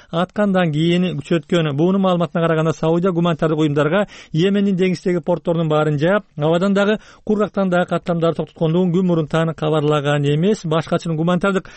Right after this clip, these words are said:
маселелер боюнча орун басары, эгер чукул чара көрүлбөсө, Йеменди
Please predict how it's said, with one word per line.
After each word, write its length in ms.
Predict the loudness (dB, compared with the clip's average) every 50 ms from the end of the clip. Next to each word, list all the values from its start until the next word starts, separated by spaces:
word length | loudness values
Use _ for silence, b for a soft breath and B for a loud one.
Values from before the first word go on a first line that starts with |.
| B B B
маселелер 400 | -2 -2 -2 0 0 0 0 0
боюнча 320 | 2 0 0 0 0 0 0
орун 160 | 0 0 0
басары, 400 | 0 0 0 0 0 0 0 0
эгер 260 | 2 0 0 0 -2
чукул 260 | -6 -6 -4 -4 -2 0
чара 160 | 0 0 2
көрүлбөсө, 500 | 2 0 0 0 0 0 -2 0 -2 0
Йеменди 560 | 2 2 2 2 2 2 2 2 2 0 0